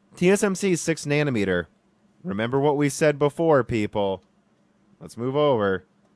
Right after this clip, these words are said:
Eighteen percent more dense. It will already be more dense by the time Intel's actually ramping up high-performance ten nanometer chips, if they ever do.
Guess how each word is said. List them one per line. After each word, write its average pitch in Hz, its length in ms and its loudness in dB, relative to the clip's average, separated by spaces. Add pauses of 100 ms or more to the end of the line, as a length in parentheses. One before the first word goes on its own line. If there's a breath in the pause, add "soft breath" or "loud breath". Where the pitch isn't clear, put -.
(380)
Eighteen 135 340 4
percent 151 380 4
more 147 180 8
dense. 156 480 4
It 123 80 4
will 135 260 6
already 139 420 10
be 131 180 6
more 127 180 8
dense 120 400 2
by 98 140 2
the 101 100 0
time 110 300 2
Intel's 110 420 -2
actually 101 360 -2
ramping 101 420 0
up 90 140 -2
high-performance 90 680 -4
ten 87 220 -4
nanometer 82 360 -4
chips, - 300 -8
if 78 80 -10
they 82 160 -6
ever 78 220 -4
do. 107 400 4